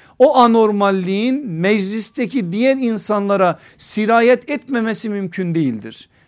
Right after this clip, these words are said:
Bir şekliyle o sirayet eder ve o meclisten şöyle ya da böyle bir zamandan sonra bir hayır çıkmaz.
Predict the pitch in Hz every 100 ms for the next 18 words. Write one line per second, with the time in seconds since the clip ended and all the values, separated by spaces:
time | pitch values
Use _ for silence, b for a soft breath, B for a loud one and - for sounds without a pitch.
0 | - 262 - 220 190 196 190 190 175 -
1 | 190 196 220 214 202 180 226 196 196 208
2 | 185 175 160 165 - 226 226 220 b b
3 | _ - 220 208 180 170 170 156 180 170
4 | 156 165 156 156 156 156 180 170 160 160
5 | 160 147 139 143 156 - 120 107 - -
6 | -